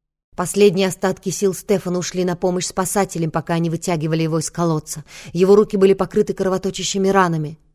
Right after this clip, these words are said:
Но больше всего Елену встревожил тот факт, что у него даже не хватило сил ее обнять. Когда Елена отпустила Стефана, чтобы как следует его осмотреть,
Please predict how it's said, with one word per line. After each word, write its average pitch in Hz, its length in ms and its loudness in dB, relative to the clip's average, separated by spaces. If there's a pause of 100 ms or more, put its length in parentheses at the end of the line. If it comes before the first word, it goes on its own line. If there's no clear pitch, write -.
(760)
Но 170 240 0
больше 185 440 2
всего 151 480 -4 (300)
Елену 208 380 6
встревожил 208 500 2
тот - 260 -2
факт, 226 240 0
что - 200 -6
у - 20 2
него 196 220 0
даже 190 260 0
не 190 100 -2
хватило 190 540 -4
сил 214 360 -2 (600)
ее 175 440 0
обнять. 165 640 -2 (1600)
Когда 180 240 0
Елена 214 480 4
отпустила 220 600 0
Стефана, 214 580 0 (180)
чтобы 202 280 0
как 214 180 -2
следует 208 400 6
его 202 220 6
осмотреть, 214 600 0